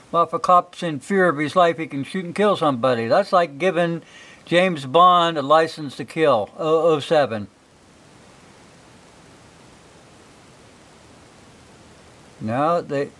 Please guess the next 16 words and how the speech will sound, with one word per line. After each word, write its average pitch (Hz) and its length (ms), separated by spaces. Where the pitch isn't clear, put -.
this 180 200
guy 226 220
did 196 220
this 190 200
for 143 240
a 120 40
reason, 113 540
and, 110 320
and, 110 320
uh, 107 240
whatever 190 480
it 185 60
was 185 420
is 123 100
all 151 240
hush-hushed. 151 680